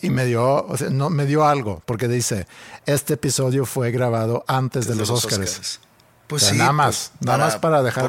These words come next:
Speaker 2: porque
Speaker 1: en
Speaker 2: es
Speaker 1: claro.
Speaker 2: que sí hay gente que puede llegar a juzgar a David Letterman por tratarlo así con,
Speaker 1: Sí.
Speaker 2: digamos, con ecuanimidad, ¿no?
Speaker 1: O sin mencionarlo.
Speaker 2: Sin mencionarlo.
Speaker 1: Y entonces esos disclaimers tienen su punto, porque a, a, a,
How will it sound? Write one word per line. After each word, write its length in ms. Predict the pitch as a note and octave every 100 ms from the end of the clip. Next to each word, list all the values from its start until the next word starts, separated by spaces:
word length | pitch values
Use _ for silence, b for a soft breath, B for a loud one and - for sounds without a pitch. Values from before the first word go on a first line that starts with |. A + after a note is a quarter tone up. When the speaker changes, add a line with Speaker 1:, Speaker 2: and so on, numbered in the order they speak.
| D3
Speaker 2:
porque 60 | C#3+
Speaker 1:
en 60 |
Speaker 2:
es 40 | A#2
Speaker 1:
claro. 140 | A#2
Speaker 2:
que 60 | G2+
sí 120 | C3+
hay 160 | C3 C3+
gente 400 | - B2+ A#2+ C3
que 100 | C3
puede 320 | A2+ A2+ A#2+
llegar 400 | B2+ A2+ A2 A#2 B B B B
a 100 | A2+
juzgar 720 | - B2 G2 G2+ G#2+ A#2 A2+ B B B B
a 120 | -
David 240 | A2+ A2+ B2
Letterman 440 | A#2+ A2+ B2 B2
por 240 | A2+ A#2 -
tratarlo 600 | G2+ - G#2 G2+ G2+ A2
así 240 | - G#2
con, 480 | - A#2 A2 G2 F2+
Speaker 1:
Sí. 340 | - B2+ D#3+ E3 -
Speaker 2:
digamos, 320 | G#2+ G#2 A2+
con 120 | - A2+
ecuanimidad, 760 | - A2 G2+ F#2+ F#2+ A2+ G2+
¿no? 120 | F2+ B2
Speaker 1:
O 60 | B2+
sin 360 | - B2+ B2+
mencionarlo. 800 | B2 A#2+ - A2 A#2+ C#3 D#3 E3
Speaker 2:
Sin 200 | - A2
mencionarlo. 720 | G2+ F#2+ G2 G#2+ C3 A2 G2+ G#2+
Speaker 1:
Y 160 | C3+
entonces 460 | C3+ C3 B2+ C3+ D#3
esos 340 | D3+ B2+ D#3
disclaimers 720 | D3 D3 - D#3 C#3 A2+ G#2+ -
tienen 440 | A2+ G2+ A#2+ B2
su 180 | - A#2
punto, 440 | D#3+ F3+ - F2 - -
porque 360 | A#2 F#2+ A#2 -
a, 60 |
a, 320 | A#2 B2 - A2+
a, 320 | - A#2